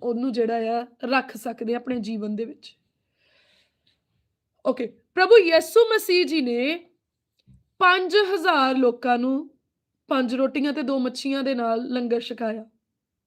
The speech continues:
ਇਹ ਕੀ ਸੀਗਾ? ਚਮਤਕਾਰ, ਕਿ ਪੰਜ ਰੋਟੀਆਂ ਤੇ ਦੋ ਮੱਛੀਆਂ ਅਸਮਾਨ ਵੱਲ ਨੂੰ ਚੱਕੀਆਂ, ਬਰਕਤ ਬੋਲੀ ਉਹਨਾਂ ਦੇ ਉੱਤੇ ਤੇ ਉਹ ਟੋਕਰੇ ਭਰ ਗਏ ਔਰ ਉਹ ਵੰਡੀ ਜਾ ਰਹੇ ਆ,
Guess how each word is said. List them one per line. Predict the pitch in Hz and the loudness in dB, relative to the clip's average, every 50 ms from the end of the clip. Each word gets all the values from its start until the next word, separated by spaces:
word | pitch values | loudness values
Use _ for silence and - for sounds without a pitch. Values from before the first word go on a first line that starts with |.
| _ _ _ _ _ _ _ _ _ - | _ _ _ _ _ _ _ _ _ -6
ਇਹ | 285 311 | -6 -6
ਕੀ | 302 277 277 285 294 | -4 -2 0 0 0
ਸੀਗਾ? | 277 - 294 269 233 269 294 330 320 _ _ _ _ _ _ _ _ _ _ _ _ _ _ _ - | 0 -2 -6 -4 -4 -4 -4 -6 -8 _ _ _ _ _ _ _ _ _ _ _ _ _ _ _ -8
ਚਮਤਕਾਰ, | - - 339 320 320 320 359 349 349 - - 254 214 214 208 208 - _ _ _ _ _ _ _ _ _ _ | 0 0 2 2 2 0 0 -2 -2 -4 -4 -4 -4 -6 -8 -12 -16 _ _ _ _ _ _ _ _ _ _
ਕਿ | - 269 | -4 -4
ਪੰਜ | 226 - - 254 247 247 247 226 262 | -4 -4 -2 -2 0 0 0 -2 0
ਰੋਟੀਆਂ | 262 247 233 233 277 262 285 | 0 0 0 0 -2 -4 -4
ਤੇ | 277 285 | -2 -2
ਦੋ | 262 214 240 240 | -2 0 0 0
ਮੱਛੀਆਂ | 233 240 254 247 - 277 269 302 339 427 427 _ _ _ _ _ _ - 254 | 0 -2 -6 -8 -6 -6 -6 -6 -8 -8 -12 _ _ _ _ _ _ -6 -6
ਅਸਮਾਨ | 262 - 262 262 254 247 247 254 262 | -6 -4 -4 -2 0 0 0 0 -2
ਵੱਲ | 262 262 254 262 | -2 -2 -2 -2
ਨੂੰ | 262 269 262 | -2 -4 -4
ਚੱਕੀਆਂ, | 262 262 240 247 285 269 294 330 370 466 508 _ _ _ _ _ _ _ - | -4 -6 -6 -6 -6 -6 -4 -4 -4 -6 -8 _ _ _ _ _ _ _ -10
ਬਰਕਤ | 220 208 262 269 262 - 302 294 302 269 | -2 0 0 0 0 0 -2 -2 -2 -2
ਬੋਲੀ | 247 294 285 285 269 311 330 | 2 2 2 4 4 2 2
ਉਹਨਾਂ | 320 320 302 349 359 | 2 0 0 0 -2
ਦੇ | 349 359 | -2 -2
ਉੱਤੇ | 349 349 349 - 359 370 427 480 - _ _ _ _ - | -4 -6 -8 -8 -8 -8 -8 -8 -12 _ _ _ _ -8
ਤੇ | - | -4
ਉਹ | 285 294 | -4 -2
ਟੋਕਰੇ | 285 285 269 262 262 - 269 285 311 | 0 0 -2 -2 -2 -4 -4 -2 -2
ਭਰ | 302 320 330 311 269 | -2 0 -2 0 0
ਗਏ | 233 220 294 330 381 427 | -2 -4 -4 -4 -6 -6
ਔਰ | 403 - 277 262 | -8 -6 -4 -4
ਉਹ | 262 | -4
ਵੰਡੀ | 240 233 247 240 247 226 294 320 | -2 -4 -4 -4 -2 -2 -2 0
ਜਾ | 302 311 330 311 311 | 0 0 0 0 0
ਰਹੇ | 302 330 359 | 0 -2 -2
ਆ, | 392 427 | -4 -4